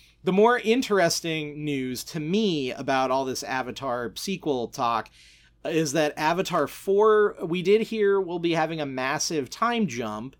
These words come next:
which makes sense, 'cause all the characters from two and three are probably gonna be a lot older by the time we get to four,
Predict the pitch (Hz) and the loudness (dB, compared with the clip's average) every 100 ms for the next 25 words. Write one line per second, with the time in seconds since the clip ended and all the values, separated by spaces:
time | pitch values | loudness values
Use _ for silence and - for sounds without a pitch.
0 | _ _ _ _ 277 - 302 240 - - | _ _ _ _ -8 -4 -4 -4 -6 -6
1 | 127 123 165 - 175 151 151 156 143 170 | -4 -6 -8 -8 -4 0 0 0 -2 -4
2 | 165 147 156 147 - 147 127 - 170 139 | -6 -4 -4 -4 -6 -8 -8 -6 -4 -4
3 | 110 - 208 196 160 147 - 131 127 139 | -10 -12 -8 -4 -2 -4 -4 -6 -4 -6
4 | 127 143 135 139 120 120 - 151 151 139 | -4 -6 -4 -2 0 0 0 -2 -2 -2
5 | 135 135 - _ _ 143 135 127 143 143 | -2 -2 -6 _ _ 0 0 0 -4 -4
6 | 143 - - - 175 151 131 120 | -6 -8 -16 -6 -2 0 0 -4